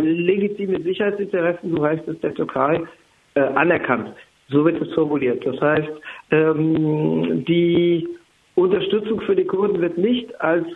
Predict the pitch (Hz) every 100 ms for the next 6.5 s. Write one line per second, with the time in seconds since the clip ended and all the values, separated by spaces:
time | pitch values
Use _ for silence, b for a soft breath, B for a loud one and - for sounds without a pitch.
0 | - 190 220 180 - 170 - - 156 151
1 | 160 151 151 156 135 151 135 147 143 127
2 | 127 131 - - 156 151 147 143 160 160
3 | 147 147 B B B - 147 - 160 170
4 | 170 165 160 - - 170 165 180 - 180
5 | 175 156 147 175 196 196 196 170 214 220
6 | 196 185 170 180 190